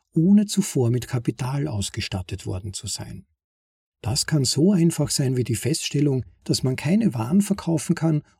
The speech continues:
ohne sie vorher zu kaufen oder herzustellen, und dass man die Rohstoffe nicht bezahlen kann, bevor man einen Gewinn erzielt hat, es sei denn, man verfügt über eine Finanzierung. Oder es könnte komplizierter sein,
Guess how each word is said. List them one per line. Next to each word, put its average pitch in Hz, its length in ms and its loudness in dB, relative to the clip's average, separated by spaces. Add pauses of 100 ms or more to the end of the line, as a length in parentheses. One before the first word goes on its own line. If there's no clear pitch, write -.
ohne 226 240 2
sie 202 140 4
vorher 131 440 0
zu 165 140 0
kaufen 151 560 -2 (240)
oder 151 160 2
herzustellen, 107 840 -2 (440)
und 147 200 0
dass 131 120 0
man 120 120 0
die 120 100 -2
Rohstoffe 160 600 0
nicht 147 300 0
bezahlen 113 480 -2
kann, 131 280 -4 (200)
bevor 113 360 2
man 107 120 2
einen 117 220 0
Gewinn 139 320 2
erzielt 117 520 -2
hat, - 220 -14 (260)
es - 200 2
sei 214 220 0
denn, 135 300 2 (200)
man 185 140 6
verfügt - 440 2
über 160 160 4
eine 156 200 2
Finanzierung. 135 840 -2 (840)
Oder 123 260 0
es - 140 0
könnte 160 300 4
komplizierter 175 720 0
sein, 90 300 -4